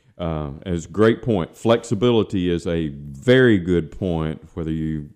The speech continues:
got a spending plan or a budget or, uh, whether you're thinking about investments. And that's kind of the, uh, thought for the day here from the Advisors Roundtable.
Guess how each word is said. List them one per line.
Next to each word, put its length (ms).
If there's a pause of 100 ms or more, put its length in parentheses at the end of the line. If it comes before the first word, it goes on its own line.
(140)
got 360
a 220
spending 460
plan 360
or 120
a 40
budget 500
or, 380 (300)
uh, 180
whether 300
you're 180
thinking 400
about 380
investments. 580 (340)
And 440 (120)
that's 560
kind 260
of 120
the, 420
uh, 120
thought 420
for 120
the 80
day 300
here 220
from 200
the 100
Advisors 500
Roundtable. 580